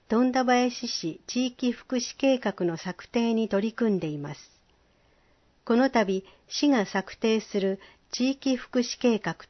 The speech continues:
と、富田林市社会福祉協議会が策定する地域福祉活動計画を一冊の計画書にする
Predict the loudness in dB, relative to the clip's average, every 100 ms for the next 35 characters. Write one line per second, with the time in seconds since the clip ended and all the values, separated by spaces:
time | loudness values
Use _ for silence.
0 | -12 -12 -14 _ _ _ _ _ _ 4
1 | 4 4 4 2 2 -4 -10 -6 -6 -6
2 | -8 -4 2 2 2 -2 -6 -6 2 4
3 | 6 4 -2 0 0 -2 -4 -8 -8 -6
4 | -4 -4 -4 -6 -6 -8 -20 _ _ -6
5 | -2 -2 0 -4 -4 -6 -4 -4 -6 -6
6 | -8 -8 2 4 4 2 2 2 -6 -6
7 | -8 -8 -12 _ _ _ -8 -8 0 0
8 | 2 2 4 2 0 0 -2 -4 -2 0
9 | 0 0 0 0